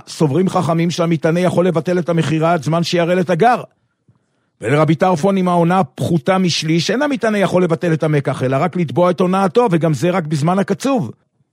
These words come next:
כי חשבו תגרי לוד שהזמן קצוב עד שיראה לתגר או לקרובו.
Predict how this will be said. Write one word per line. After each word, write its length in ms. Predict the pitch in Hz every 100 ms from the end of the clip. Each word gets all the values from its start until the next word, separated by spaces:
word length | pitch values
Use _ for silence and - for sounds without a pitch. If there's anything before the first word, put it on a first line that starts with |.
| _
כי 120 | - 131
חשבו 280 | 131 180
תגרי 440 | 190 170 170 185 185
לוד 280 | 175 180 -
שהזמן 460 | - 147 139 175 180
קצוב 360 | 175 - 170
עד 120 | 170 -
שיראה 280 | 170 165
לתגר 320 | 180 170 156 180
או 120 | 190
לקרובו. 460 | 190 175 190 254